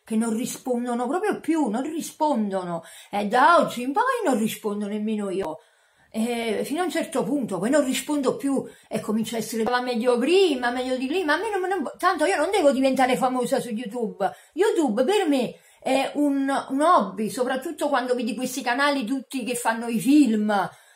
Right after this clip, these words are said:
me non me ne frega, se non vi piace, se il canale non vi piace, mamma mia, cancellatevi, cancellatevi. E quindi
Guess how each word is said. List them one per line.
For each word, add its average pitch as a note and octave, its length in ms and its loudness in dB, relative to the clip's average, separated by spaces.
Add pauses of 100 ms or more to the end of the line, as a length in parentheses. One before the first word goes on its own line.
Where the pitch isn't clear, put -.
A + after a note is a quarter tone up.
me F#4+ 280 0
non E4 100 2
me G4+ 160 -4
ne D4+ 60 0
frega, G#3 540 0
se C#4 100 -6
non G#4 260 -2
vi D4 140 2
piace, F#3+ 960 0 (260)
se - 200 -6
il A#3+ 100 -2
canale C#4+ 480 0
non D#4+ 260 0
vi C#4 140 -2
piace, F#3+ 800 -4 (300)
mamma D4 480 0
mia, C#4+ 220 0
cancellatevi, G#3+ 1400 0
cancellatevi. A#3+ 1300 -4 (500)
E C4 180 -8
quindi C#4+ 600 -4